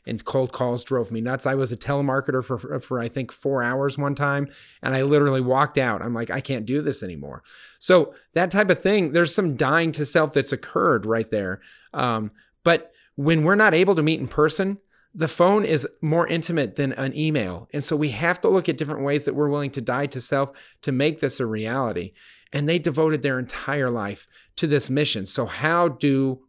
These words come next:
we orientate our lives into this mission? And what would it require for us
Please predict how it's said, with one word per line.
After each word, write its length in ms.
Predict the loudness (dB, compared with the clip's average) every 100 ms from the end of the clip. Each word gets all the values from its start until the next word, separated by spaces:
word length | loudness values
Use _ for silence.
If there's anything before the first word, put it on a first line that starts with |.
| -4
we 300 | 0 0 0
orientate 600 | -2 -2 -2 -2 -4 -2
our 160 | 0 0
lives 500 | 0 -2 -2 -6 -10 -18 -20 _ -4
into 260 | -2 0
this 240 | -2 -2 -4
mission? 420 | -6 -6 -8 -10 _ -20 _
And 160 | 0 4
what 180 | 4 6
would 140 | 4
it 120 | 4
require 520 | 2 0 2 4 4 2
for 200 | 2 2
us 260 | 2 -2